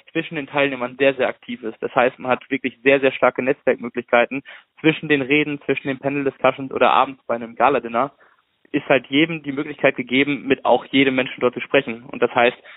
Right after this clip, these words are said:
das ist auch eine wichtige Sache, weshalb die Unternehmen kommen. Sie möchten von den Leuten wissen, was liegt euch am Herzen. Und wenn wir auf euch reagieren sollen, was brauchen wir überhaupt? Was,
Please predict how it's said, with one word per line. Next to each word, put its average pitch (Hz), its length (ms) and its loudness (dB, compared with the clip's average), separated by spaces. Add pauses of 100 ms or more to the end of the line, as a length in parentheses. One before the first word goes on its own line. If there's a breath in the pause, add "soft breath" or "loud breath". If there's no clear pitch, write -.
(140 loud breath)
das 120 120 2
ist - 80 -8
auch 131 120 2
eine 135 140 -4
wichtige 135 320 -4
Sache, 135 260 2
weshalb 131 280 -2
die 123 80 -16
Unternehmen 139 360 -2
kommen. 117 280 -6
Sie 117 80 -10
möchten 135 340 -2
von 131 200 0
den 127 140 0
Leuten 139 320 2
wissen, 156 400 -4
was 127 200 2
liegt 139 160 -10
euch 127 140 -2
am 127 100 -6
Herzen. 143 500 -4 (420 soft breath)
Und 131 320 0 (300 soft breath)
wenn 131 340 0
wir 160 380 4
auf - 200 0
euch 151 400 0
reagieren 147 440 0
sollen, 165 340 0 (160)
was 123 160 2 (100)
brauchen 143 320 0
wir 127 80 -8
überhaupt? 117 320 0
Was, 123 100 -4